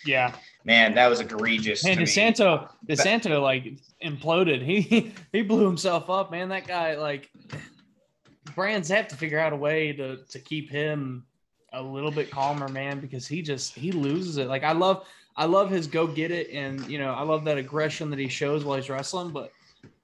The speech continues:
Speaker 1: good gosh, man, like, somebody's gotta put a leash on him. <laughs>
Speaker 2: Yeah. See, I have a slightly different take. Mine's on the, I'm on the opposite end of the spectrum. Like,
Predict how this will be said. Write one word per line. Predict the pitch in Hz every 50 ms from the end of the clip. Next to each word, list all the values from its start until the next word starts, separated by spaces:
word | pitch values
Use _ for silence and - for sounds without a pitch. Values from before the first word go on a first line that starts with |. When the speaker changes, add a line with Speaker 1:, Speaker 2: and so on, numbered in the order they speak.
| _ _ _ _ -
Speaker 1:
good | 214 220 208 165 143 139
gosh, | 147 160 170 185 180 165 156 - - 156
man, | 139 131 127 127 131
like, | 131 131 127
somebody's | - - 202 202 180 151 143 135
gotta | 156 143 135
put | - 147 127
a |
leash | 127 139 156 175 - -
on | 151 139 131 127 123 - - - - -
him. | 294 277 - - - -
<laughs> | - _ _ _ _
Speaker 2:
Yeah. | - 151 143 147 156 151 143 - - -
See, | - - 180 175
I | 160
have | 175 226 277 -
a | 170
slightly | - - - 185 170 160 143 131
different | - - 143 143 - 131 107 -
take. | - 123 110 95 95 -
Mine's | 117 120 139 165 185 175
on | 175 160 139
the, | - -
I'm | 107 123 120 113 156 190
on | 190 170
the | 117
opposite | - 110 120 123 120 - - 139
end | 127 123
of | 113
the | 110 107
spectrum. | - - 120 117 117 - 123 113 107 107
Like, | 107 101 101 101 -